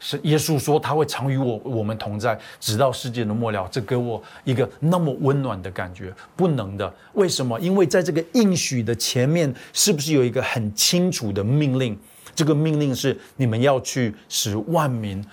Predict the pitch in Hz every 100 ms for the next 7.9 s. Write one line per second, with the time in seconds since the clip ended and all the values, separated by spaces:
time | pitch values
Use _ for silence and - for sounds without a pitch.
0 | - - 165 131 95 92 92 90 98 101
1 | 90 87 _ _ _ - 185 151 175 170
2 | 139 117 110 107 131 127 - - 156 117
3 | - 151 156 151 151 123 139 135 123 104
4 | 101 98 95 98 101 104 - - - 175
5 | 143 143 143 175 160 156 160 139 113 107
6 | 107 175 147 117 107 95 101 107 147 120
7 | 107 107 143 104 95 131 120 135